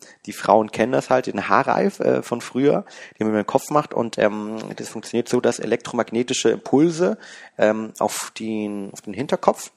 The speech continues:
sozusagen, ähm, anliegen und gesendet werden. Und wir haben ja, ähm, verschiedene, unser Gehirn arbeitet in verschiedenen Wellen, sogenannten Brainwaves.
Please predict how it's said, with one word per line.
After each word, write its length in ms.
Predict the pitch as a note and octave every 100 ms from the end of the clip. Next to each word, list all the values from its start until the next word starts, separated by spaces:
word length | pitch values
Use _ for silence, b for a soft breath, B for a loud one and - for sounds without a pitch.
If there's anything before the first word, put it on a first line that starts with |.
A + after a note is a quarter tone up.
| _ -
sozusagen, 440 | A#2+ B2 A#2+ B2
ähm, 200 | - A2+
anliegen 440 | - B2+ C3+ C#3 -
und 100 | A#2+
gesendet 380 | A2 C3 C#3
werden. 300 | B2 A#2+ B2+ B B B B -
Und 160 | A2
wir 160 | A2 G2
haben 220 | G#2+ B2+
ja, 340 | A#2 A2+ A2+ G#2+
ähm, 300 | G#2+ G#2 G#2
verschiedene, 800 | G#2 - - B2 B2 A#2 A2 G2+
unser 180 | G#2
Gehirn 380 | - G#2 A#2+ G#2+ -
arbeitet 420 | - - G#2+ G#2+ G2
in 40 |
verschiedenen 460 | G2+ - G#2 F#2+ F#2+
Wellen, 320 | G#2+ F2 - _ B B B _
sogenannten 380 | F#2+ F#2+ F#2+ F#2+
Brainwaves. 640 | G#2+ G#2+ F2+ - -